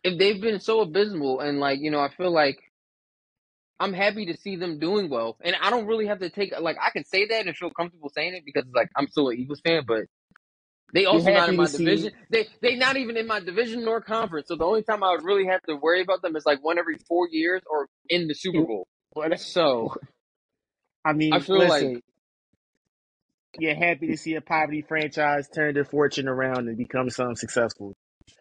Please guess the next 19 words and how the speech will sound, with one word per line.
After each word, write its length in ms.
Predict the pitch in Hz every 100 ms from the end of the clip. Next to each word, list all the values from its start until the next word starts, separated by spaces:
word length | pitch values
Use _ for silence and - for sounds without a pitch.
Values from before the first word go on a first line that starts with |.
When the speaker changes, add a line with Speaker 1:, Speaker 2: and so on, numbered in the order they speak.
| -
Speaker 2:
Just 200 | 180 302
Speaker 1:
Listen, 20 | 240
Speaker 2:
like 200 | - 262
Speaker 1:
they 140 | 285
might 260 | 311 285 220
do 160 | 277
more. 420 | 247 226 262 311 359 _ _
They 140 | 196 294
might 300 | 294 269 220
do 140 | 254
more 300 | 226 214 240
than 140 | 220
what 120 | 196 170
the 80 |
Cowboys 480 | 147 196 202 202 196
have 160 | 185 170
done 200 | 185 175
the 80 | 160
last 220 | 165 160